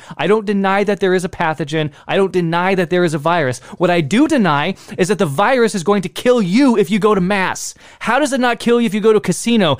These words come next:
if you go to Walmart, if you go to Best Buy, if you go to a shopping mall? How does it not kill you if you can go out to eat, but you can't go to mass?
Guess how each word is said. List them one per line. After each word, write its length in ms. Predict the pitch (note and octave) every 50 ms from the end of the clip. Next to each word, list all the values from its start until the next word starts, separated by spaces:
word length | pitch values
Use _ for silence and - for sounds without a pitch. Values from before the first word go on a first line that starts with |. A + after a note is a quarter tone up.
| A#3+ C4+ -
if 100 | G3+ E3+
you 80 | G#3
go 80 | G3 A3+
to 80 | A3 G#3
Walmart, 560 | F#3+ G3+ A3+ A#3 A#3 A3+ G3+ F3+ D3+ C#3 - - G#3 -
if 80 | F3+
you 40 | G3+
go 60 | G#3+
to 80 | G#3+ A3+
Best 400 | E3+ - - A#3 A3+ A3 - -
Buy, 300 | - G#3 F3+ D#3+ C#3+ B2+ - - -
if 100 | - G#3
you 60 | G#3 A3
go 60 | A#3
to 100 | A3+ A3+
a 40 | G#3+
shopping 520 | - - - B3 A3+ G#3+ G#3+ A#3+ A3+ G#3
mall? 340 | G3+ F#3+ F3 D#3 C3+ B2 - - - -
How 220 | - - A#3 A#3+ C#4
does 140 | C#4 C#4 B3
it 80 | C#4
not 240 | A#3+ B3+ A#3+ A#3 -
kill 240 | - - C4 C4 B3+
you 80 | A3+
if 60 | A3 F3+
you 80 | A3+
can 100 | G#3 G3
go 160 | F3 G#3 G#3 - -
out 180 | G#3+ A3+ G3+ -
to 120 | G#3 -
eat, 260 | - A#3+ A3+ F#3 - - - -
but 180 | - F#3+ F#3+ -
you 140 | A3+ A#3
can't 260 | G#3 - A#3 A3+ G#3+ F3+
go 140 | G#3+ G#3+
to 40 | G3
mass? 560 | E3+ D#3+ E3 F3+ G3+ A#3 C#4 - - - -